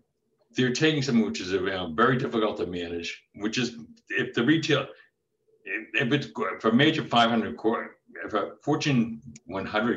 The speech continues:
company can't manage their retirement plan, how is an individual gonna do that?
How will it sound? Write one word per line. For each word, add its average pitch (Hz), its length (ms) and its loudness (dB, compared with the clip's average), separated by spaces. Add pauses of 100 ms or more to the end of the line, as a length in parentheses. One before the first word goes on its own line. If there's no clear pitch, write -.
company 85 220 -6 (100)
can't 76 180 -10
manage 82 280 -8
their 82 80 -4
retirement 80 420 -6
plan, 80 260 -12 (300)
how 113 180 2
is 110 100 2
an 101 40 -4
individual 90 480 -4
gonna 78 180 -8
do 76 200 -8
that? - 240 -12